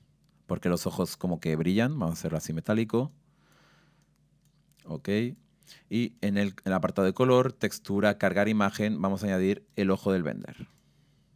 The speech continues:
Ok, me va a quedar así. Y ahora nos vamos dentro del ojo, aquí, perfecto.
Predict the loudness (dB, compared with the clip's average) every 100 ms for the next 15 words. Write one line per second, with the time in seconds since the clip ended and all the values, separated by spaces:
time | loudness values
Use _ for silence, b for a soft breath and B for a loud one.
0 | _ _ _ _ _ -8 -4 0 0 -2
1 | -8 -8 -6 -2 0 2 0 -4 _ _
2 | _ _ _ _ _ b b b b b
3 | b b b b b b b 2 4 4
4 | 4 4 4 2 -2 -10 -4 -4 -2 -2
5 | -2 -4 -2 -2 -2 0 0 0 _ _
6 | _ _ _ _ _ -12 -6 -6 -4 -6
7 | -4 -4 0 0 0